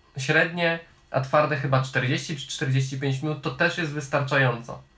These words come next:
Także dość dobrze to pomyślane.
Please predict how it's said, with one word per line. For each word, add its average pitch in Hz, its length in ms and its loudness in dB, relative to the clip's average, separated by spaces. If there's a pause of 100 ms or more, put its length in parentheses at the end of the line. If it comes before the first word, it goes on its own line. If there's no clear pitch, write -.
(1600)
Także 151 480 2
dość - 380 -4
dobrze 135 340 2
to 131 100 -6
pomyślane. 113 680 -4